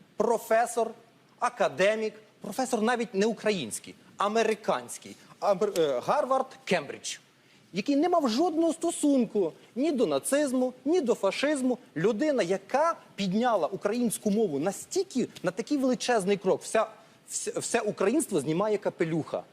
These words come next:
Бо, як правило, в нас не українці допомагали українцям творити українську мову. Тобто Шерех Шефельов, етнічний німець, е, скажімо, татарин, е, Агатангел Кримський, це, о, це стовпи.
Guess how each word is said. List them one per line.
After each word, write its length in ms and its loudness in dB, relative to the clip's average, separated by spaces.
Бо, 100 0
як 120 0
правило, 440 2
в 40 -8
нас 280 0
не 160 4
українці 580 2
допомагали 540 2
українцям 520 0
творити 380 0
українську 520 0
мову. 280 -2
Тобто 400 -2
Шерех 320 0
Шефельов, 420 0
етнічний 420 0
німець, 440 0
е, 540 0
скажімо, 380 -2
татарин, 560 0
е, 380 4
Агатангел 480 2
Кримський, 580 0
це, 260 0
о, 120 4
це 160 0
стовпи. 600 0